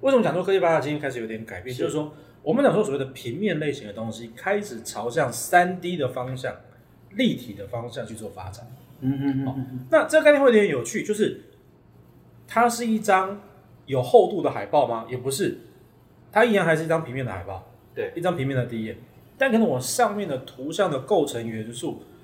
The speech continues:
Speaker 1: 从正方形变成立方体，从圆形变成球体，从火柴人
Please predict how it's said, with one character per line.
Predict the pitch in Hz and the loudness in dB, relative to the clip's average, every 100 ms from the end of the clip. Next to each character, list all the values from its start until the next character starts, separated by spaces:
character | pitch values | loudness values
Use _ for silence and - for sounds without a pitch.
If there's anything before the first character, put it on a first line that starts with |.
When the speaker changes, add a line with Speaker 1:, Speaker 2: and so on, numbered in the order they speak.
| - - | -20 -18
Speaker 1:
从 | - - 127 143 156 | -10 2 2 2 -4
正 | - 202 147 | 2 2 2
方 | 131 143 147 | 2 2 0
形 | 147 90 - - - - - - - - | -8 -12 -18 -20 -20 -20 -20 -20 -20 0
变 | 196 156 113 | 4 4 2
成 | - 90 - 139 | -10 -14 -16 -6
立 | 180 143 | -2 -2
方 | 117 107 104 | -2 -4 -6
体， | 107 - - - - - - - - - | -14 -20 -20 -20 -20 -20 -20 -20 -20 -12
从 | - 131 151 | -4 -2 -2
圆 | 156 147 170 | 2 4 4
形 | 190 135 117 123 - - - - | 0 -4 -6 -10 -14 -20 -18 -4
变 | 180 143 | -2 -2
成 | 104 107 | -6 -8
球 | - - 98 117 | -6 -6 -8 -10
体， | - - - - - - - - - | -16 -20 -20 -20 -20 -20 -20 -20 -20
从 | - 131 156 | -4 -2 0
火 | 143 127 117 | 2 2 0
柴 | 117 117 | 0 0
人 | 147 135 95 | 2 2 0